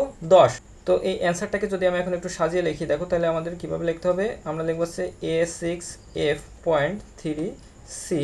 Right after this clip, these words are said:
আহ, ওয়ান সিক্স সমান আমাদের এইটা দশমিকে কত পেয়েছি আমরা, টু সিক্স সেভেন ওয়ান পয়েন্ট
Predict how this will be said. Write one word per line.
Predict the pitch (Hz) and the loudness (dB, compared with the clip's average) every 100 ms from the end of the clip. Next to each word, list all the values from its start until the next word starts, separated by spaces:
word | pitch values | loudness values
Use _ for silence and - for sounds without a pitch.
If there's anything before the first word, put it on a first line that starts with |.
| 196 | -4
আহ, | - _ - - - - - 151 143 143 - | -8 _ -20 -20 -20 -20 -12 -6 -2 -2 0
ওয়ান | 156 170 - | 0 0 -2
সিক্স | 165 143 - - - - - | -4 -4 -8 -20 -20 -12 -4
সমান | 170 175 170 | 0 2 2
আমাদের | 170 175 170 | 0 -2 -2
এইটা | 165 175 165 | -2 0 0
দশমিকে | 156 170 175 185 180 | 0 -4 -4 -2 -2
কত | 175 175 | -4 -2
পেয়েছি | 175 175 180 | -4 -2 0
আমরা, | 180 190 - - | 0 0 -4 -4
টু | 170 165 175 175 - | 0 2 0 -4 -6
সিক্স | 165 165 - - - | -6 -6 -8 -12 -4
সেভেন | 156 156 170 175 156 | -2 0 -2 -4 0
ওয়ান | 156 139 160 - | 2 2 -2 -2
পয়েন্ট | 165 147 | 0 0